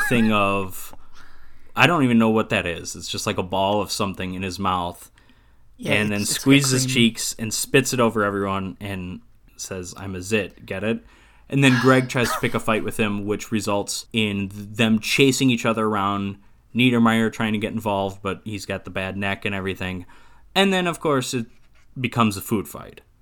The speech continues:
Speaker 1: Classic goofy scene, goofy, hi-, wacky hijinks scene. That's one of many scenes like that in this film.
Speaker 2: I wanna talk about the comedy in this movie. Some of it is a little outdated. Like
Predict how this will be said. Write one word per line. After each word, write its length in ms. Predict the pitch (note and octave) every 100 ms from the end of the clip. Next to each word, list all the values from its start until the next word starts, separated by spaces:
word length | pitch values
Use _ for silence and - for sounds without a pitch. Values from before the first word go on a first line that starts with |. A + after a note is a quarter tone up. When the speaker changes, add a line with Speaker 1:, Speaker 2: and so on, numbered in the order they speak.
| - -
Speaker 1:
Classic 600 | - D3 C#3+ D#3 B2+ B2+
goofy 680 | A#2+ B2 A#2 A#2+ A2+ A2 A2 _ _
scene, 600 | - - A2+ G2+ G2 F#2+
goofy, 360 | F#2 A2+ A2 G#2
hi-, 280 | A2 G2 F#2+
wacky 400 | B2+ A2+ A2 A#2
hijinks 440 | G2+ G#2 G2 G2+ F#2
scene. 480 | - G2+ F#2+ F#2 F#2 _ _ _ _ _
That's 400 | F2 F2+ - -
one 500 | A2+ A#2+ A2+ A2 A2+ A#2+
of 100 | A#2
many 360 | A2+ A2 G2+
scenes 400 | G2 - G2+ F#2+
like 180 | F#2+ F2+
that 200 | F#2 E2+
in 160 | F2+ F2+
this 160 | E2+
film. 320 | - E2 D#2+ - -
Speaker 2:
I 140 | E3
wanna 200 | A#3 D4
talk 180 | - C4+
about 160 | A3 -
the 60 |
comedy 580 | - - B2+ C3 B2 B2 A#2+
in 200 | C#3 C3
this 340 | B2+ A#2+ - - -
movie. 720 | E3+ C#3 C3+ C3+ C3+ F3 A3 - -
Some 480 | - - - G3 C4
of 140 | C4+ G3
it 180 | D#3+ F#3
is 160 | C#3
a 60 | D3
little 260 | C#3+ D3+
outdated. 720 | C#3 C3+ - B2 A2+ A2 A2 - - - - - -
Like 260 | C#3+ C3